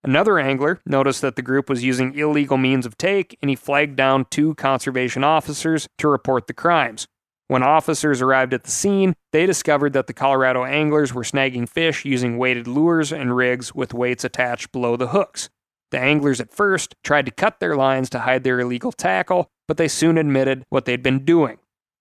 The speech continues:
Officers confirmed that none of the six fishermen had valid Michigan fishing licenses. They'd collected seventeen fish on the bank and another forty to fifty fish in coolers in their vehicles.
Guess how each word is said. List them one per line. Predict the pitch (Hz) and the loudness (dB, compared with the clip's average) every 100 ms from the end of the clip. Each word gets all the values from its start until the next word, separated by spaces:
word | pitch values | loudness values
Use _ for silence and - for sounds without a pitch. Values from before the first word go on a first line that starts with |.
| _ - | _ 2
Officers | 139 151 180 156 139 | 2 4 0 0 -2
confirmed | - 120 - 123 147 147 | -2 -4 -2 -2 -2 -2
that | 139 | -4
none | - 139 190 | 0 2 2
of | 180 | 0
the | |
six | - 135 - | -2 -4 -6
fishermen | - 127 - 143 135 | -8 -6 -2 -2 0
had | 131 135 127 | 0 0 0
valid | 127 127 127 | 0 0 0
Michigan | 123 127 - 127 117 | -2 -2 -4 -6 -2
fishing | 247 - 147 | -2 0 0
licenses. | 127 123 139 147 269 - _ _ _ - | 0 0 -2 -2 -2 -4 _ _ _ -2
They'd | 135 | -2
collected | - 135 139 - 123 | 0 0 0 -2 -4
seventeen | - 202 190 160 170 156 | 0 0 0 -4 -2 -2
fish | - 143 143 | 0 -2 0
on | 131 | -2
the | |
bank | 123 175 185 175 - - | 0 0 0 0 -4 -4
and | 160 | 0
another | 156 143 143 139 | 2 4 2 0
forty | - 151 147 143 | 0 -2 0 0
to | 135 | -2
fifty | - 127 - | -2 -4 -4
fish | 135 135 123 - | -4 -2 -2 -4
in | 123 | -6
coolers | - 165 151 147 135 | -2 0 2 0 -2
in | 135 123 | -4 -2
their | 127 | 0
vehicles. | 151 196 143 120 - | 0 0 0 -4 -10